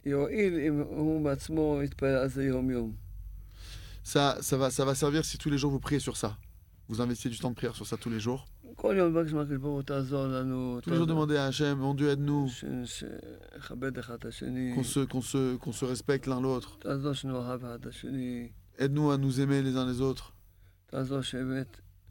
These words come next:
Speaker 1: נדע איך, ממש, בקיצור, איך יעבור כל יום בשלום.
Speaker 2: De demander à Hachem tous les jours comment passer chaque jour avec paix, que ce soit, euh, que ça se passe bien.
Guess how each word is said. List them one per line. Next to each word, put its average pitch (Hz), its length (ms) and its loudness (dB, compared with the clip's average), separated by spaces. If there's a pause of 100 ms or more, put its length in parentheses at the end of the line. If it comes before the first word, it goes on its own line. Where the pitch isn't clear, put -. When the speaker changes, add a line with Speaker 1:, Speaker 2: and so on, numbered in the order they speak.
(640)
Speaker 1:
נדע 131 440 -2
איך, - 320 -8 (1600)
ממש, 135 460 -4 (1500)
בקיצור, 175 480 -6 (840)
איך - 100 -4
יעבור 160 340 4
כל 170 220 2
יום 165 180 4
בשלום. 143 460 0 (1040)
Speaker 2:
De 131 100 0
demander 151 320 4
à 151 40 4
Hachem 151 220 0
tous 160 100 -2
les 160 60 2
jours 165 180 0
comment 156 200 0
passer 147 240 0
chaque 143 220 0
jour 147 160 2
avec 135 220 -2
paix, 151 180 6
que 139 60 -10
ce 117 100 -8
soit, 131 140 0
euh, 120 340 0 (380)
que - 60 -20
ça 120 60 -4
se - 60 -8
passe 117 180 -2
bien. 123 280 0